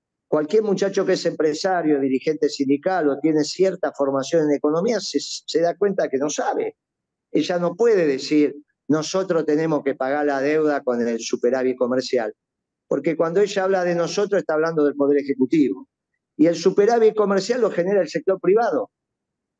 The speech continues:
E-, e-, el Poder Ejecutivo argentino casi no exporta nada, alguna cosita muy, muy poca, en Aerolíneas Argentinas, en el Correo, algunas cositas, pero no, no mueven al amperímetro.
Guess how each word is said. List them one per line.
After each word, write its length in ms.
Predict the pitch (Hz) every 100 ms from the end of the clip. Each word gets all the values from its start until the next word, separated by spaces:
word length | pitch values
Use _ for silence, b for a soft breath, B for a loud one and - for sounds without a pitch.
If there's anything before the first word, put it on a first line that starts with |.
| _ -
E-, 100 | -
e-, 360 | 147 143 180 175
el 140 | 190
Poder 220 | 180 214
Ejecutivo 640 | 226 - 196 190 180 226 214
argentino 540 | 180 165 170 214 214
casi 300 | 190 190 -
no 100 | 165
exporta 380 | 151 - 180 160
nada, 360 | 180 180 160 156
alguna 340 | 180 208 196
cosita 380 | 160 147 165 143
muy, 160 | 143 143 _ - 143 _ _ _
muy 140 | 180 175
poca, 440 | 120 123 127 123
en 100 | 113
Aerolíneas 480 | 120 123 139 147 135
Argentinas, 720 | 131 135 127 123 127 127 117
en 80 | 113
el 80 | 117
Correo, 600 | 120 110 127 131 120 - _ _ _
algunas 400 | - 165 220 208
cositas, 420 | - 156 190 185 143
pero 260 | 143 147 147
no, 180 | 160 160
no 120 | 180
mueven 320 | 190 185 156
al 100 | 143
amperímetro. 640 | 131 123 120 104 92 -